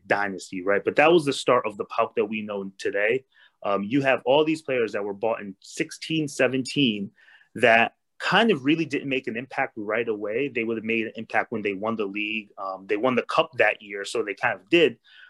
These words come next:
But those were players that we brought in. They were kind of youngish, uh, twenty-seven, twenty-six, twenty-eight, and now they're in their older age. But that core is still with Pauk, right? You still have Varela,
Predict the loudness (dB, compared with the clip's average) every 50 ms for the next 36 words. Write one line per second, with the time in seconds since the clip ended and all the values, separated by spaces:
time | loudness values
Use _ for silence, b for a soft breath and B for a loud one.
0 | B B _ 2 4 4 4 2 -2 -8 -18 -4 2 4 6 6 6 4 0 -2
1 | 0 _ 4 4 4 4 4 2 2 0 0 0 2 2 2 2 2 0 -4 -4
2 | -4 -2 -2 -2 -2 -2 -4 -6 -8 _ -10 -6 -2 0 2 2 2 2 0 -2
3 | 0 0 2 2 2 2 2 0 0 0 -2 -6 -10 -12 -16 _ _ _ _ _
4 | -6 -4 -4 -4 -6 -4 -2 0 2 2 2 2 2 2 2 2 0 -2 -2 -4
5 | -6 -6 -6 -6 -6 -6 -6 -4 -4 -4 -6 -6 -10 -14 -14 -8 -4 -2 0 0
6 | 2 2 4 6 6 6 4 2 -2 _ _ _ _ _ _ _ _ _ _ _
7 | 0 2 2 2 2 2 4 4 6 6 6 6 6 6 4 4 4 4 4 4
8 | 4 4 0 0 0 0 2 2 2 2 0 -2 -4 -6 -8 -6 _ 4 4 4
9 | 6 6 4 4 6 6 4 4 2 0 -2 -2 -2 -2 _ _ _ _ -14 -2
10 | 2 2 2 2 0 -6 2 4 6 8 8 6 4 2 -4 -8 -12 -2 2 4
11 | 4 4 4 2 -2 -4 _ _ -4 -4 -4 -4 -4 -6 -6 -6 -6 -4 _ -2
12 | -2 -2 -2 -6 -8 -6 -4 -4 -4 -4 -4 0 2 2 2 4 4 2 0 0